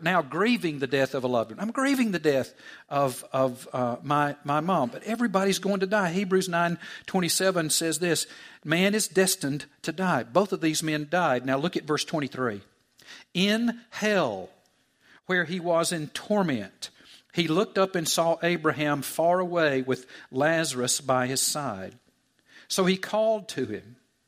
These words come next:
'Father Abraham, have pity on me and send Lazarus to dip the f-, tip of his finger in water and cool my tongue,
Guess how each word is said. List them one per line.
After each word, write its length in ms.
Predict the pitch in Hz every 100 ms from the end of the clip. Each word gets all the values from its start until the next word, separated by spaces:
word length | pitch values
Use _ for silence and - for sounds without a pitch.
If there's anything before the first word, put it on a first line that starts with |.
| _ _ _ - - -
'Father 340 | - 165 180
Abraham, 520 | 175 190 190 185 208
have 320 | 180 180 - -
pity 320 | - 226 180
on 240 | 127 120
me 240 | 120 123 143
and 120 | 135
send 520 | - - 190 196 190 - - -
Lazarus 640 | 156 180 170 135 120 -
to 140 | -
dip 440 | 113 113 196 190 -
the 60 |
f-, 180 | - - - _
tip 220 | - 196
of 100 | 190
his 200 | 139 131
finger 600 | - - 175 165 120 95 - - - -
in 240 | 143 139
water 460 | 127 160 170 123 123 - - _
and 240 | 143 135 -
cool 420 | - 220 247 247
my 220 | 214 208
tongue, 640 | 202 - 220 190 117 90